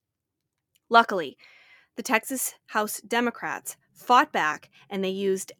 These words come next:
every procedural means to do it. They channeled their own Mitch McConnell,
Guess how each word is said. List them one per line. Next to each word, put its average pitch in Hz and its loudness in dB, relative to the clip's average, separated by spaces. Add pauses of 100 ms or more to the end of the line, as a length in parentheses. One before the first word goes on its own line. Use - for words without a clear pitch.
every 240 8
procedural 190 -4
means 185 -6
to 175 -8
do 226 2
it. 339 0
They 190 -2
channeled 220 -2
their 185 0
own 208 4 (380)
Mitch 254 2
McConnell, 208 2